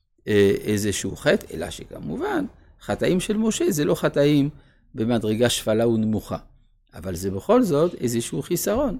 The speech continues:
ה-, ואגב, זה, זה אומר דבר מאוד, אה, אדיר. הקדוש ברוך הוא הטיל על משה שתי משימות, נכון? להוציא את ישראל ממצרים, המשימה השנייה,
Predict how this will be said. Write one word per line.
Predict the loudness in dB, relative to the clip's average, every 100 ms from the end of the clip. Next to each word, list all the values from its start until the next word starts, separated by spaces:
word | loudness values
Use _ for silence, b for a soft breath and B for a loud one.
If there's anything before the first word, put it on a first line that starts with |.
| -12 -20 -20 -20 _ _ _ _
ה-, | 0 2 2
ואגב, | 2 2 2 0 0
זה, | 0 -4
זה | -2 -4
אומר | -4 -4
דבר | -4 -4 -4
מאוד, | -2 -2 0
אה, | 0 0 -4 -6
אדיר. | -6 0 0 0 -6 b b b _
הקדוש | 0 0 2 2
ברוך | 4 2 4
הוא | 2
הטיל | 2 0 2
על | 2
משה | 0 -2 -2 -2
שתי | -2 -4
משימות, | -2 -2 -4 -6 -8 _ -20
נכון? | -8 -4 -4 -4
להוציא | 0 2 2 -2 -2
את | -4
ישראל | -4 -2 -2
ממצרים, | -4 -8 -10 -12 -10 -8 -8 -10 _ _ _ _ _ -8
המשימה | -6 -4 -2 0 0
השנייה, | -2 -2 0 0 -2